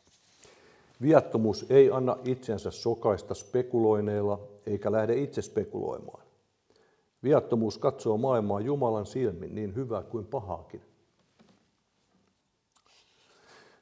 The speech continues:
Vuorisaarna, kuten muutkin henkisten traditioiden eettiset ohjeet, kehottavat lähtemään katartiksen eli puhdistuksen tielle,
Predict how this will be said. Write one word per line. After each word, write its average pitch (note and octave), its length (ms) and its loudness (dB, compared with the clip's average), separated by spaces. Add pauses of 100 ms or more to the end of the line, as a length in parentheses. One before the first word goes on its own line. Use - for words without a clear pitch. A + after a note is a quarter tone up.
(120)
Vuorisaarna, A2 760 4
kuten A2+ 400 -2
muutkin C3 400 0
henkisten A#2 540 -2
traditioiden A2+ 920 0
eettiset A2 560 -2
ohjeet, A2+ 840 0
kehottavat A#2+ 520 2
lähtemään G#2 600 0 (760)
katartiksen B2 1300 0
eli A#2 140 2
puhdistuksen A#2 680 -2
tielle, A2 400 2